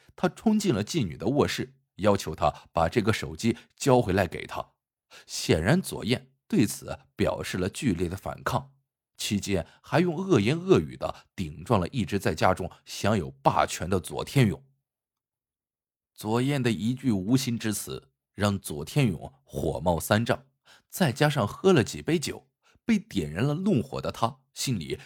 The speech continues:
只觉得眼前这个十四岁女孩和她的母亲一样，都是忘恩负义的人，对自己的苦心付出视而不见。于是左天勇和左燕争执之中，掐住了女孩的脖子，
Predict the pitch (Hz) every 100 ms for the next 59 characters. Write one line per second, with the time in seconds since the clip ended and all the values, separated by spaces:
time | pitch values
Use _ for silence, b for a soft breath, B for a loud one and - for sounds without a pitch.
0 | B - 104 95 120 147 92 76 80 107
1 | 135 110 90 - 117 160 151 135 113 76
2 | 69 85 101 - B - - 147 170 -
3 | 156 80 71 - 185 90 123 147 - _
4 | _ - 120 110 90 98 92 110 135 135
5 | 151 120 170 71 60 - _ _ b _
6 | 220 202 - 202 92 107 139 - - -
7 | 160 139 92 - - - - - - 85
8 | 104 - 90 92 90 - _ _ _ _
9 | b b _ 120 185 208 - - _ _
10 | _ - 90 95 208 202 85 - 131 -
11 | 76 98 92 - 202 180 87 90 85 92
12 | - _ _ - - 120 101 101 85 82
13 | 80 76 - 80 82 76 82 135 -